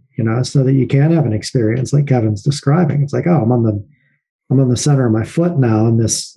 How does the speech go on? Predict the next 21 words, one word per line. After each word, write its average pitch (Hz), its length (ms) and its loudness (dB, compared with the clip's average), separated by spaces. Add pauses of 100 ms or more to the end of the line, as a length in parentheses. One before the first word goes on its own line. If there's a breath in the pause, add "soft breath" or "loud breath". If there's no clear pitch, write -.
(160)
in 147 140 2
this 110 180 -2
bike 151 420 -2
park." 107 420 -4 (680)
But 139 100 0
then, 123 560 0
you 143 100 4
know, 107 440 -2 (240)
three 143 160 4
months 110 280 0
later 143 320 2
or 117 80 0
whatever, 120 360 2
five 117 260 -2
months 110 240 0
later, 143 240 2
it's 113 100 -4
like, 113 160 -2
"Oh, 170 300 0
I'm 143 100 4
gonna 131 120 2